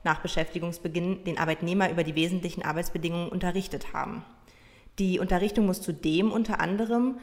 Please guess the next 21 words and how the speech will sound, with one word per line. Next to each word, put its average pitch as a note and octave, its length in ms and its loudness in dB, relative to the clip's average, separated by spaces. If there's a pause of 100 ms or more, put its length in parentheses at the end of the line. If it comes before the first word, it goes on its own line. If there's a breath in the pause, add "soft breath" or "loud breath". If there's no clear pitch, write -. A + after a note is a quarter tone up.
(160 loud breath)
Angaben G#3 480 4
zur D#3+ 140 -2
Probezeit A3+ 840 6
und F#3+ 220 0
zu G3 280 -4
von F#3+ 220 -2
dem F3+ 160 -2
Arbeitgeber F3+ 480 0
bereitgestellten F3 800 -2
Fortbildungsmöglichkeiten F3 1300 -2
beinhalten. D3+ 640 -4 (680 loud breath)
Soweit G#3+ 260 4
die A#3 60 2
Richtlinie A3 680 2
auch F3+ 240 4
Regelungen F3 460 2
zur E3+ 240 -4
Arbeit D#3 260 -4
auf - 220 -8
Abruf E3 400 -2
beinhaltet, E3+ 800 -2